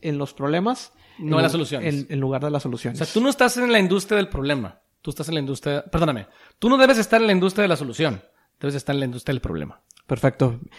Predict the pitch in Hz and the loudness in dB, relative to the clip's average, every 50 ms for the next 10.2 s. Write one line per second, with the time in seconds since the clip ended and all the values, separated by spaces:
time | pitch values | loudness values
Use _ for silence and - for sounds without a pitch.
0 | - - - - - _ - 151 160 175 180 - 208 208 196 - 190 175 - 208 | -20 -20 -20 -20 -12 _ 2 4 6 6 8 8 8 6 8 6 4 4 6 6
1 | 202 208 202 190 - 220 - - 202 185 165 165 160 151 151 143 160 147 - 185 | 6 8 6 6 6 2 4 6 6 8 8 8 6 4 2 0 0 0 2 2
2 | 180 - - 160 - - 151 - 180 170 170 180 196 202 196 165 170 160 156 151 | 2 2 2 0 0 0 0 2 4 4 4 4 2 2 2 2 4 4 6 4
3 | 151 147 - 156 - 175 175 180 - 190 180 170 165 147 151 - 175 - - - | 4 2 2 0 2 2 2 2 2 2 2 2 0 0 0 0 0 0 0 -2
4 | 175 160 170 175 - 180 - - 175 180 180 - 170 151 143 135 147 143 160 170 | -2 -2 0 0 0 0 2 2 2 2 2 0 -2 -2 -2 -2 0 0 2 4
5 | 170 160 151 - 185 180 - 160 156 160 160 160 175 170 160 147 - - 151 143 | 4 4 4 2 2 2 0 0 0 0 2 2 2 0 0 -2 -4 -4 -4 -4
6 | 135 131 139 131 131 131 131 127 123 131 131 123 123 127 123 - 139 - - 156 | -2 -2 -4 -4 -4 -4 -4 -4 -4 -4 -4 -4 -6 -8 -8 -8 -10 -4 0 0
7 | 156 160 156 - 165 151 135 123 - - - - 147 139 - 143 135 139 139 151 | 0 2 2 0 0 0 0 -2 -6 -10 -8 -6 -6 -4 -2 -2 0 0 2 0
8 | 156 151 143 156 151 139 139 160 175 - 233 226 156 165 165 - 160 170 170 156 | 0 0 -2 -2 -2 0 0 0 0 0 0 0 0 0 0 2 2 2 2 2
9 | 131 120 - 165 165 165 156 143 - - 170 165 160 156 156 156 147 147 147 147 | 0 -4 -4 -2 0 2 2 0 0 2 4 6 6 8 8 6 6 4 2 0
10 | 139 147 151 | -2 -6 -8